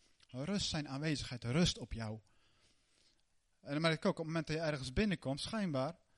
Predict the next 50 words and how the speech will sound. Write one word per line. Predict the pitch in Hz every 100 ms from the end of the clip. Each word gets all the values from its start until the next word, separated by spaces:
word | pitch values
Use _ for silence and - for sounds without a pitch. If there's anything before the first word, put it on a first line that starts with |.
| _ _ -
gaat | 196 185
de |
aanwezigheid | 156 175 175 139 143 -
van | 131
God, | 170 156
gaat | - - 143 -
met | 139
je | -
mee. | 135 156 104 - _ - - - _
En | -
uiteindelijk | 147 226 220 175
is | -
het | 147
zo | 127
gekomen | - 139
dat | 160
ik | 151
zelf | - 202 165 170 - _ _ _ _
mocht | 160 - - -
daar | 139 127
blijven. | 127 160 123 101 - _ _ _ _ _ _ _ _
In | 151
eerste | 170 -
instantie | 165 - 156
weet | 147
je |
niet, | 170 147
moet |
je | 151
daar | 139
blij | 131 190
mee | 156 120
zijn, | 131
maar | 160 156
ik | 135
denk | 208 175 -
dat | 151
God | - 147
het |
heeft | 147 139
gezegd, | - 131 160 143 - - _ _
heeft | 147 -
gedaan. | 131 165 139 135 - _ _ _ _ _ _ _ _
Precies | - - 180
wat | 185
hij | 165
ook |
tegen | 147 131
Esther | 160 147 -
zegt. | 123 123 - -